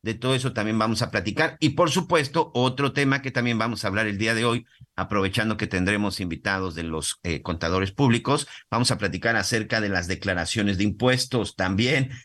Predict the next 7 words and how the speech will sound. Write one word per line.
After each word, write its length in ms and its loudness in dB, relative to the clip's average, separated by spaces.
ya 240 0
declaró 380 -2
impuesto. 720 0
Hace 220 2
unos 180 2
días, 400 2
eh, 340 -4